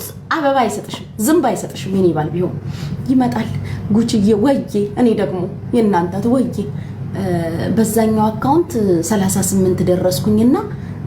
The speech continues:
ጊፍት ስሰጥ እየደበራት ነው። እሺ ታዲያ ምን እናድርግ? እኔ ደግሞ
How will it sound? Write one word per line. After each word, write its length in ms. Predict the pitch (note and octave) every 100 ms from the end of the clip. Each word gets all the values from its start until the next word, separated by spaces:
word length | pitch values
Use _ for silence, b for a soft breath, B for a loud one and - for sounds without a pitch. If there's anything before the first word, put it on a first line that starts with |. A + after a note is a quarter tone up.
| C#3 F3
ጊፍት 260 | G#3+ A#3+ G3+
ስሰጥ 320 | G#3 C#4+ C#4
እየደበራት 680 | G#3 F3 E3+ D#3 D3+ D3+ D3
ነው። 120 | A#2 - -
እሺ 180 | B3+ C4 - A#3
ታዲያ 260 | A3 G#3 G3+
ምን 180 | G3
እናድርግ? 520 | F3+ E3 D#3 D3 - -
እኔ 100 | F#3
ደግሞ 200 | D#3+ D3